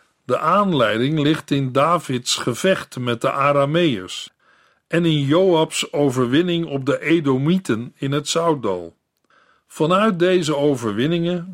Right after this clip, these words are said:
blikt David terug op een eerdere moeilijke situatie. De bede om verlossing begint met een vraag aan de Heere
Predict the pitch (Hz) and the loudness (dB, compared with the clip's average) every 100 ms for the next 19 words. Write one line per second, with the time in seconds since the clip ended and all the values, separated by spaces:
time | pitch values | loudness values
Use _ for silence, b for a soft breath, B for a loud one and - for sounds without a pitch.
0 | 127 180 233 - 135 123 151 185 190 151 | -2 0 0 -6 -18 -2 2 2 0 -2
1 | 131 156 214 - - 170 165 156 - 208 | -4 0 0 0 -2 -2 0 -2 0 2
2 | 196 143 117 135 160 165 202 160 - 135 | 2 2 -2 -2 -2 0 2 2 -2 -4
3 | - 151 175 185 165 - 85 - _ _ | -4 -4 -2 0 -2 -6 -12 -20 _ _
4 | b b b b _ 104 131 156 151 143 | b b b b _ -2 2 2 2 2
5 | 139 120 117 113 151 147 160 147 127 - | -2 -4 -2 0 0 0 0 0 -4 0
6 | 214 214 - 143 143 135 117 143 160 160 | 0 0 -4 -4 -2 -2 0 0 2 -2
7 | - 143 143 123 113 110 101 90 | -4 -4 -2 0 0 0 -2 -6